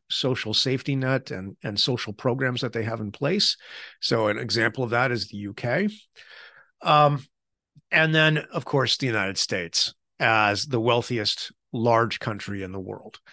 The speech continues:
So putting this in context, right, the U-, United States is still wealthier by far than, than, than either, certainly China or India, even though China is approaching having the same size economy as the United States, meaning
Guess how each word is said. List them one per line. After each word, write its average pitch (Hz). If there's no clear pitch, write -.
So 147
putting 247
this 208
in 156
context, 139
right, 135
the 127
U-, 135
United 170
States -
is 104
still 190
wealthier 127
by 104
far 113
than, 107
than, 107
than 117
either, 120
certainly 110
China 117
or 107
India, 120
even 175
though 110
China 120
is 123
approaching 131
having 117
the 104
same 123
size 156
economy 110
as 110
the 123
United 107
States, -
meaning 104